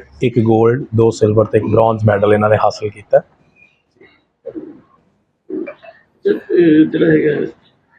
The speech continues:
Speaker 2: ਹੋਰ ਵੀ ਖਿਡਾਰੀ ਇੱਥੋਂ ਗਏ ਹੋਣਗੇ?
Speaker 1: ਹਾਂਜੀ, ਆਪਣੇ overall ਟੋਟਲ ਇੰਡੀਆ ਦੇ ਵਿੱਚੋਂ ਕੋਈ ਖਿਡਾਰੀ ਸਿਲੈਕਟ ਹੋਏ ਸੀ ਜਿਹੜੇ, ਉਹ maybe ਨੌ ਜਾਂ ਦਸ ਖਿਡਾਰੀ ਸੀਗੇ, ਵੱਖ-ਵੱਖ ਸਟੇਟਸ ਚੋਂ ਸਿਲੈਕਟ ਹੋਏ ਸੀ। ਤੇ ਆਪਣੇ ਪੰਜਾਬ ਚੋਂ ਜਿਹੜੇ ਖੇਡਣ ਗਏ ਸੀ ਖਿਡਾਰੀ, ਉਹ ਚੁਣਿੰਦਾ ਹੀ ਸੀ, ਤਿੰਨ ਜਾਂ ਚਾਰ ਖਿਡਾਰੀ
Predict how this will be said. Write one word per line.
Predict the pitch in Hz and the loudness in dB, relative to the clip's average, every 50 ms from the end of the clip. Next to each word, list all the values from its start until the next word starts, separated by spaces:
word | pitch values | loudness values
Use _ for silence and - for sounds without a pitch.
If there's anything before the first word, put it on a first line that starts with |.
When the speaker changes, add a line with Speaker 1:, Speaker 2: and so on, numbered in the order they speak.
| _ _ _ | _ _ _
Speaker 2:
ਹੋਰ | 147 160 175 185 | 4 4 4 4
ਵੀ | 202 196 | 2 4
ਖਿਡਾਰੀ | 175 175 170 185 160 151 151 | 4 4 4 4 4 4 2
ਇੱਥੋਂ | 151 151 - 165 | 2 2 0 0
ਗਏ | 156 139 127 127 147 | 0 2 0 0 0
ਹੋਣਗੇ? | 139 127 131 139 160 165 151 131 - _ _ _ _ _ _ _ _ | 0 0 0 0 -2 -2 -2 -4 -8 _ _ _ _ _ _ _ _
Speaker 1:
ਹਾਂਜੀ, | - 165 190 185 214 226 | 2 2 4 4 4 4
ਆਪਣੇ | 190 170 160 - 185 185 190 - 160 | 4 4 2 2 0 0 2 2 2
overall | 160 160 170 165 160 160 160 160 160 160 160 160 160 160 156 156 - | 2 4 4 6 6 4 4 2 2 2 2 4 2 0 0 0 0
ਟੋਟਲ | 151 151 151 175 175 160 | 0 0 2 0 0 2
ਇੰਡੀਆ | - 135 131 131 135 147 156 | 2 0 2 4 2 2 2
ਦੇ | 156 151 | 2 2
ਵਿੱਚੋਂ | 143 143 143 - 156 151 | 0 0 2 0 0 0
ਕੋਈ | 147 - 143 139 139 139 139 139 139 139 | 2 2 2 2 4 4 2 2 0 0
ਖਿਡਾਰੀ | 143 135 135 127 113 117 | 0 2 2 2 0 -2
ਸਿਲੈਕਟ | 107 - 135 127 131 135 _ - | -4 0 0 0 0 0 _ 0
ਹੋਏ | 135 135 127 123 113 | 0 2 2 0 -2
ਸੀ | - - 120 | 0 2 2
ਜਿਹੜੇ, | 123 123 123 127 127 123 127 123 - _ _ _ _ _ _ _ _ _ | 4 4 4 4 4 4 2 0 -4 _ _ _ _ _ _ _ _ _
ਉਹ | 120 | 2
maybe | 123 120 120 123 120 120 123 123 123 | 2 4 4 2 2 2 2 4 4
ਨੌ | 123 120 120 123 135 143 147 | 2 2 2 2 2 2 2
ਜਾਂ | 147 139 | 0 0
ਦਸ | 131 131 131 - | 0 0 -2 0
ਖਿਡਾਰੀ | - 131 135 127 113 113 | -2 0 0 0 0 -2
ਸੀਗੇ, | 107 - 127 139 135 | -2 0 2 2 2
ਵੱਖ-ਵੱਖ | 117 117 110 - - 123 117 110 - - - 117 113 113 | 2 0 -2 -2 0 0 0 0 0 0 0 2 2 2
ਸਟੇਟਸ | - - _ - 123 127 131 120 - - _ | 0 -2 _ 0 2 2 2 0 -2 -10 _
ਚੋਂ | - - 120 113 117 117 | -2 -2 -2 -2 -4 -8
ਸਿਲੈਕਟ | - - - 123 117 - - - | -12 -6 -2 0 0 0 0 0
ਹੋਏ | 135 131 123 113 | 0 0 0 -2
ਸੀ। | 95 - 107 - _ _ _ _ _ _ _ _ _ _ _ _ _ | -6 -8 -18 -20 _ _ _ _ _ _ _ _ _ _ _ _ _
ਤੇ | - 110 | 0 0
ਆਪਣੇ | 110 107 - 117 | 0 0 -2 -2
ਪੰਜਾਬ | 113 - 117 113 107 113 117 127 139 139 - | 0 0 -2 0 2 2 2 2 0 0 0
ਚੋਂ | - 151 | 0 2
ਜਿਹੜੇ | 139 151 151 147 | 2 4 2 2
ਖੇਡਣ | 147 147 143 143 151 156 | 2 0 0 0 0 2
ਗਏ | 143 139 139 | 2 0 0
ਸੀ | 135 - 143 | 0 -2 -2
ਖਿਡਾਰੀ, | 135 - 135 135 131 123 127 123 123 127 | 0 2 2 2 2 0 0 -2 -2 -4
ਉਹ | - - 120 123 123 | 0 2 2 2 2
ਚੁਣਿੰਦਾ | 120 - 117 107 104 104 107 117 123 | 0 -2 -4 -4 -2 0 2 2 2
ਹੀ | 123 123 | 2 2
ਸੀ, | - - 127 | 0 -2 -2
ਤਿੰਨ | 120 - - 139 139 | 0 0 0 0 2
ਜਾਂ | 131 127 | 2 0
ਚਾਰ | 113 - 120 113 107 | 0 0 0 0 0
ਖਿਡਾਰੀ | 107 - 113 104 92 - | -2 -2 -2 -2 -2 -6